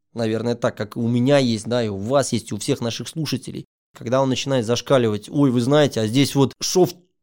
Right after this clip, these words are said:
чуть-чуть, вот, ну, поносили, чуть поно-», ну, ну да, поносили. Ребят, а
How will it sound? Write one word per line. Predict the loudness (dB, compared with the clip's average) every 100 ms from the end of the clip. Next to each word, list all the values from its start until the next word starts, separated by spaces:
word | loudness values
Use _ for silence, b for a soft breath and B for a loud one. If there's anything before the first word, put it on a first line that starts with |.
| _
чуть-чуть, | -4 -2 0 0
вот, | -2 -2
ну, | 0 0
поносили, | 2 2 2 0 -2 -2
чуть | -2 -6 -4
поно-», | -2 -2
ну, | -4 -10 -10
ну | -10 -12 -10
да, | -6 -8
поносили. | -6 -10 -12 -16 -16 -16 -18 _ _
Ребят, | -14 -10 -10
а | -10